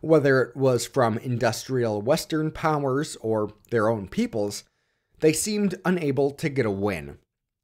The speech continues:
and they lashed out. While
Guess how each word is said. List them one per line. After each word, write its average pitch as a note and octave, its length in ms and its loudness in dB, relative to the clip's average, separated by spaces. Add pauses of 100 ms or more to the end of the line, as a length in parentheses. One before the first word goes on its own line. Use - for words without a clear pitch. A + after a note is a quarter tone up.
(180)
and G#2+ 340 -4 (140)
they C3+ 200 2
lashed G#2 400 0
out. D#2+ 340 -6 (1800)
While G3 480 6